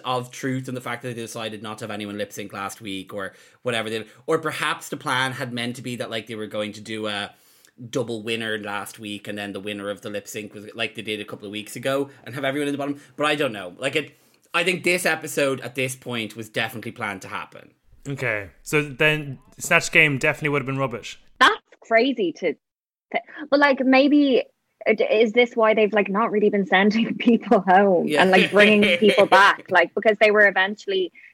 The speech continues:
Speaker 3: gonna do this Hunger Games
Speaker 1: Yeah.
Speaker 3: of dra-, like, you
Speaker 1: <laughs>
Speaker 3: know.
Speaker 2: So I think the fact that there was a three-way
Speaker 3: Yeah.
Speaker 2: lip sync, I was, I was wondering, you know,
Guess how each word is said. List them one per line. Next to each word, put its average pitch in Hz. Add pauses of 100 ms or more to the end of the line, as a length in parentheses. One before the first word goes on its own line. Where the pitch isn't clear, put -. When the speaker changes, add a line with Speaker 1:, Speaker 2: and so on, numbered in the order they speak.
(120)
Speaker 3:
gonna 208
do 196
this 180
Hunger 190
Games 135
Speaker 1:
Yeah. 143
Speaker 3:
of 175 (720)
dra-, 190
like, 196
you 226
Speaker 1:
<laughs> 214
Speaker 3:
know. -
Speaker 2:
So 202
I 208
think 226
the 269
fact 262
that 262
there 233
was 214
a 190
three-way 220
Speaker 3:
Yeah. 208
Speaker 2:
lip -
sync, 127
I 147
was, 151
I 151
was 151
wondering, 139 (100)
you 143
know, 113